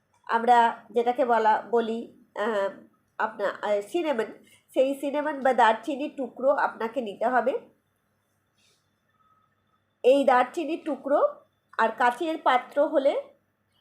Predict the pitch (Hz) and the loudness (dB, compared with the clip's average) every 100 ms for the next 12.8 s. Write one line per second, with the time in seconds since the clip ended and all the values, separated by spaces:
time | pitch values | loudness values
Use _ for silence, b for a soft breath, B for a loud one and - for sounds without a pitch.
0 | _ 226 226 233 277 294 - _ _ _ | _ -6 -2 0 0 -4 -6 _ _ _
1 | _ _ 285 233 254 233 269 220 214 349 | _ _ -12 -6 -4 -2 -2 -4 -8 -10
2 | 571 _ _ _ _ - 226 247 254 247 | -12 _ _ _ _ -4 -4 -4 -2 -2
3 | 240 285 277 302 370 427 622 - _ 220 | 0 -2 -2 -6 -4 -4 -6 -10 _ -6
4 | 208 - 233 220 214 196 208 262 233 233 | -6 -2 -2 -2 -4 -4 -2 -4 -2 -2
5 | 269 - 190 196 - 254 220 208 202 247 | -6 -4 -2 -2 -4 -6 -4 -10 -6 -6
6 | 214 220 190 - 214 208 202 233 269 - | -4 -4 -6 -6 -4 -4 -4 -6 -8 -14
7 | _ 220 226 285 240 185 - - 151 - | _ -8 0 -2 0 -4 -6 -10 -16 -18
8 | _ - 269 262 214 - - - - _ | _ -2 0 2 2 -2 -8 -16 -16 _
9 | _ _ _ _ _ _ _ _ _ _ | _ _ _ _ _ _ _ _ _ _
10 | _ _ - - - 240 190 - - _ | _ _ -8 -8 -4 -4 -4 -6 -16 _
11 | _ _ _ _ _ _ - 269 302 269 | _ _ _ _ _ _ -2 0 4 4
12 | 269 269 - 370 339 330 605 - | 4 2 -8 -4 -2 -2 -4 -10